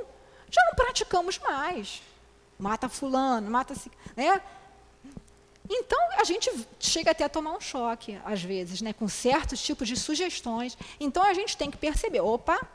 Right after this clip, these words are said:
isso aí não tá legal, isso aí não sou eu." Então, se afasta daqui, vai lá, pega o evangelho, lê, ou vai lavar uma louça, vai mudar o pensamento. Aqui nesse caso aqui, estratégia errônea,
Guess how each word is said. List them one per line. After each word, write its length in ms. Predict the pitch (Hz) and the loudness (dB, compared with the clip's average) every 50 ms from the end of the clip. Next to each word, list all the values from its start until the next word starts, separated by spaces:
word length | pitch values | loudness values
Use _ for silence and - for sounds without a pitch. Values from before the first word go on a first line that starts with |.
| - - - | -18 -20 -16
isso 200 | - - - 185 | -14 -10 -8 -6
aí 100 | 175 175 | -6 -4
não 140 | 196 247 233 | -4 -4 -2
tá 100 | 359 370 | -2 -2
legal, 460 | 466 640 - - - - 349 262 277 | -2 -4 2 6 6 8 8 6 4
isso 180 | - - - | 0 0 0
aí 160 | 190 185 208 254 | 0 0 0 -2
não 160 | 311 466 539 | -2 -2 -4
sou 200 | - - 539 427 | 0 0 2 2
eu." 340 | 254 214 202 190 180 165 - - - - - - - - - - | 2 2 2 0 -2 -4 -8 -14 -20 -20 -20 -20 -20 -20 -20 -12
Então, 200 | - - 208 277 294 | -8 -6 -6 -6 -6
se 120 | - - | -2 0
afasta 440 | 247 220 - - 247 311 - - 466 | 0 0 2 2 2 2 2 2 0
daqui, 440 | 466 508 - - 415 403 240 214 - - - | -2 -2 0 2 4 4 4 4 2 -2 -2
vai 240 | - 202 190 175 | 2 4 4 4
lá, 300 | - 185 220 285 311 302 | 4 6 6 6 6 6
pega 240 | 294 - 269 254 240 | 6 6 4 6 6
o 40 | 233 | 4
evangelho, 540 | 220 185 190 190 190 226 247 208 196 180 214 | 2 2 0 -4 0 2 2 2 2 0 -2
lê, 500 | - 208 247 294 339 349 330 302 269 247 - - - - | 0 2 4 4 4 4 4 2 2 2 -2 -10 -10 -6
ou 80 | - 185 | -4 0
vai 160 | 170 233 226 | 2 4 4
lavar 240 | 220 208 196 220 214 | 4 4 4 2 2
uma 160 | 208 202 196 | 0 0 0
louça, 200 | 208 240 - - - - - - | -2 -2 -2 -4 -10 -18 -18 -8
vai 220 | - 180 214 240 262 | -2 0 2 2 2
mudar 640 | 254 262 277 233 190 180 165 233 240 233 254 277 302 | 2 0 -2 -2 -4 -2 0 4 6 6 8 8 6
o 120 | 330 311 | 4 2
pensamento. 1000 | - - 311 302 339 330 - - 480 554 480 330 233 190 180 202 - - 160 170 - - - - - - - - - - - - - | 0 -2 -4 -2 -2 -2 -2 -2 -2 0 -2 -2 -2 -2 -4 -6 -10 -12 -14 -14 -14 -18 -20 -20 -20 -20 -20 -20 -20 -20 -20 -8 0
Aqui 320 | - 214 214 - - 359 | 2 2 2 4 2 2
nesse 280 | 440 466 427 - - - | 2 2 2 2 0 2
caso 280 | - 370 349 349 339 | 2 2 2 2 2
aqui, 220 | 359 349 - - 247 | 0 -2 -2 -4 -4
estratégia 680 | 240 - - - 262 254 - - 277 285 294 - 320 | -4 -2 2 2 2 2 4 4 4 4 4 4 2
errônea, 680 | 302 294 - - 254 254 247 226 196 185 180 180 160 | 2 0 2 4 4 6 6 4 2 -2 -6 -8 -10